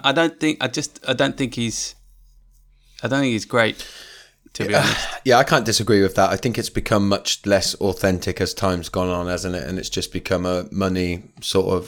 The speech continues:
Speaker 2: spill it, spinning wheel. I'll give you that. I don't like
Speaker 1: I mean, I
Speaker 2: everything
Speaker 1: guess it was
Speaker 2: about him.
Speaker 1: always
Speaker 2: I don't like everything
Speaker 1: Yeah, it
Speaker 2: about
Speaker 1: wasn't
Speaker 2: him, Has.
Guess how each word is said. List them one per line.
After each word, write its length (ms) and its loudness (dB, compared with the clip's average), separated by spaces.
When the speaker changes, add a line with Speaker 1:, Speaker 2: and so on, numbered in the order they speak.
Speaker 2:
spill 440 0
it, 180 0
spinning 580 2
wheel. 400 4
I'll 120 2
give 200 2
you 80 4
that. 300 2
I 40 0
don't 160 4
like 140 8
Speaker 1:
I 20 6
mean, 120 8
I 40 8
Speaker 2:
everything 160 6
Speaker 1:
guess 80 4
it 80 4
was 100 4
Speaker 2:
about 120 8
him. 100 6
Speaker 1:
always 320 6
Speaker 2:
I 20 -12
don't 140 2
like 160 0
everything 260 4
Speaker 1:
Yeah, 80 6
it 40 2
Speaker 2:
about 80 2
Speaker 1:
wasn't 260 2
Speaker 2:
him, 80 -4
Has. 220 -6